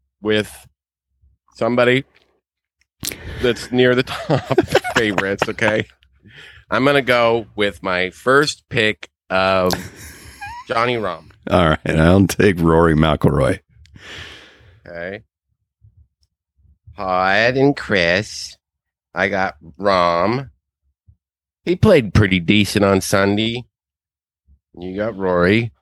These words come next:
Speaker 1: Okay, my, my second pick is not gonna be <laughs> the defending champion of Patrick Cantlay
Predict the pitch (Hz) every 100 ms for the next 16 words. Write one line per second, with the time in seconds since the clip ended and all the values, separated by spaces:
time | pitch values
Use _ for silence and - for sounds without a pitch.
0 | _ _ _ _ - 101 90 92 101 107
1 | 104 107 104 - 139 165 196 196 143 127
2 | - 104 95 107 120 123 131 156 147 120
3 | 110 110 107 107 110 - - - _ -
4 | - _ _ _ 85 87 95 92 90 85
5 | - _ _ _ _ _ _ _ - 98
6 | 113 107 110 101 - 95 92 87 87 85
7 | 82 80 80 - 90 82 87 - - 82
8 | 78 - 82 - 80 80 80 78